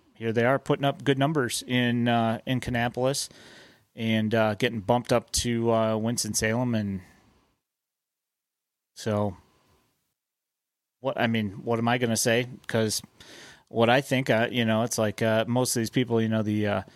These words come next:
the armchair G Ms just, you know, sit there and cry about the,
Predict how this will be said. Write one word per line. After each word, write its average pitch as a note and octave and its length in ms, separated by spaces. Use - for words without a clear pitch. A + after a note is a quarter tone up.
the A#2 120
armchair A#2 420
G G#2+ 220
Ms A2+ 300
just, G#2 300
you A2 100
know, G#2 140
sit A2+ 200
there G#2+ 140
and G2 160
cry A2 240
about G#2 300
the, G2 180